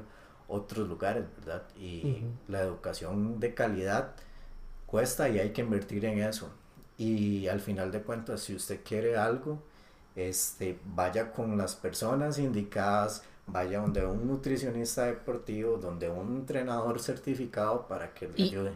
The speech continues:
Speaker 2: y que siempre hay de todo, así a nivel
Speaker 1: Sí.
Speaker 2: nacional, eh, ha-, hay de todo, porque pues hay quien haga las cosas muy extremas y que a veces no le importe la salud.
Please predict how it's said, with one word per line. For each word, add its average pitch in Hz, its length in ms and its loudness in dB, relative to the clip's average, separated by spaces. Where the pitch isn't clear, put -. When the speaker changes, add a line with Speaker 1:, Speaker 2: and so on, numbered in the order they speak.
Speaker 2:
y 165 140 6
que 151 160 10
siempre 170 380 12
hay 208 60 12
de 208 120 12
todo, 190 240 12
así 117 240 8
a 147 40 8
nivel 185 240 8
Speaker 1:
Sí. 185 100 8
Speaker 2:
nacional, 175 720 10
eh, 127 520 8
ha-, 156 240 10
hay 165 140 12
de 185 120 12
todo, 147 380 12
porque 120 300 0
pues 120 220 2
hay 131 120 8
quien 160 200 8
haga 160 200 12
las 151 160 10
cosas 147 280 8
muy 151 180 8
extremas 190 680 6
y 135 60 2
que 127 140 2
a - 20 6
veces 127 180 6
no 147 80 8
le 143 80 8
importe 143 360 6
la 143 100 8
salud. 139 360 6